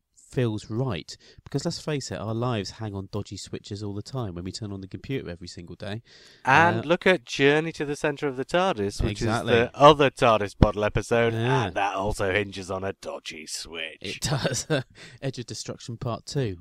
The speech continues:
Speaker 1: as I call it. But, uh, yeah, Edge of Destruction's a, a really, it is odd, isn't it? I mean, I think there, there, there were a few mistakes made that they learnt by, like, for instance, having, uh, Susan with a pair of scissors attacking a bench,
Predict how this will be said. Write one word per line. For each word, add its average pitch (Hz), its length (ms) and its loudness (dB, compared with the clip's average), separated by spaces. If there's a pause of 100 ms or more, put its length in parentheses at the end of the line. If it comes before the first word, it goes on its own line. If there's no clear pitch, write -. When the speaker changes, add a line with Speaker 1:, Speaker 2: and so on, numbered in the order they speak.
Speaker 1:
as 90 160 -14
I 92 160 -12
call 92 220 -12
it. 92 100 -16 (400)
But, - 300 -8
uh, 117 200 -6 (380)
yeah, 120 380 -2
Edge 160 160 -6
of 190 80 -4
Destruction's 180 480 -10
a, 113 100 -10 (140)
a 113 220 -10
really, 127 480 -8 (1160)
it 143 140 -2
is 165 160 -2
odd, 113 340 0
isn't 113 200 -8
it? 95 120 -4
I - 40 -10
mean, 113 160 -2
I 135 60 -2
think 156 180 -4
there, 151 120 -2
there, 143 200 -4
there 139 100 -2
were 131 60 -2
a - 20 -4
few 143 240 -4
mistakes 127 460 -4
made 101 180 -6
that - 60 -10
they 101 160 -4
learnt 101 280 -2
by, 87 380 -10
like, 98 300 -10
for - 100 -10
instance, 92 420 -8 (360)
having, 104 480 -6 (120)
uh, 95 600 -6
Susan 101 400 -8
with 98 100 -8
a 98 60 -10
pair 104 160 -6
of 92 100 -6
scissors 92 320 -10
attacking 95 460 -12
a 87 40 -10
bench, 90 460 -12